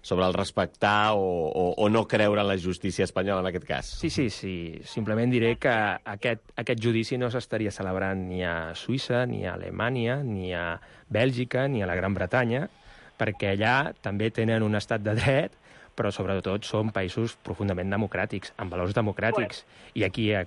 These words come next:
Speaker 3: jo
Speaker 2: a, a l'estat
Speaker 1: Un
Speaker 2: espanyol,
Speaker 1: momentet, sí,
Speaker 2: és
Speaker 1: senyora
Speaker 2: evident,
Speaker 1: Barceló.
Speaker 2: és evident que és ben diferent d'aquests altres països.
Speaker 1: Sí, sí.
Speaker 2: I per
Speaker 3: Bueno.
Speaker 2: tant, i per tant, eh, bueno, és hereu d'una, d'un règim que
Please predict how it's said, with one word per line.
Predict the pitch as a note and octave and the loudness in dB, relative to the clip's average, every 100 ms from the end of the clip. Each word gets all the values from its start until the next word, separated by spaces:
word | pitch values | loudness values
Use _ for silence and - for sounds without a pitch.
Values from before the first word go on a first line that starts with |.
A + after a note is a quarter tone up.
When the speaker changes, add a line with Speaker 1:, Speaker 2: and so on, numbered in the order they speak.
| - - | -6 -2
Speaker 3:
jo | - | 0
Speaker 2:
a, | G#2 G2 | 2 0
a | - G#2+ | 2 2
l'estat | G2+ - A2+ | 2 2 2
Speaker 1:
Un | A#2+ | 2
Speaker 2:
espanyol, | - A#2+ B2+ | 2 2 4
Speaker 1:
momentet, | C#3+ - | 4 2
sí, | - | 2
Speaker 2:
és | - | 2
Speaker 1:
senyora | F#2+ F#2 | 4 4
Speaker 2:
evident, | F#2 C#3+ - | 2 0 2
Speaker 1:
Barceló. | C#3 | 2
Speaker 2:
és | |
evident | C3 C3 B2+ B2+ | 2 4 2 2
que | D3 | 2
és | D3 | 2
ben | B2+ B2 | 2 0
diferent | A2 - G2 G#2 | -2 -4 -4 -2
d'aquests | C3+ A2+ G2 | 0 0 -2
altres | F#2 G2+ - | -4 -8 -10
països. | D#2 D#2 A2 D#3 - | -12 -6 -4 -4 -8
Speaker 1:
Sí, | - - C#2+ | -10 -6 -4
sí. | - | -2
Speaker 2:
I | C2 | 0
per | A2+ G#2+ G#2+ | 2 2 2
Speaker 3:
Bueno. | |
Speaker 2:
tant, | A#2+ A#2+ C3+ | 2 2 0
i | - B2 | -2 0
per | A#2+ A#2 | 0 0
tant, | A2+ G2 A2+ | 0 0 2
eh, | C3 A#2+ A2+ G2+ | 2 2 2 2
bueno, | G#2 E2 A#2+ | 0 0 0
és | A2+ | 2
hereu | G#2+ A#2+ A#2+ A2+ | 4 4 4 2
d'una, | A2 A2+ G2+ - - - | 0 0 0 -4 -16 -6
d'un | A2+ A#2 | 0 2
règim | A#2+ C3 C3 A#2+ D#3 G3 - - - | 4 4 4 2 0 -2 -10 -20 -12
que | - A#2 | 0 2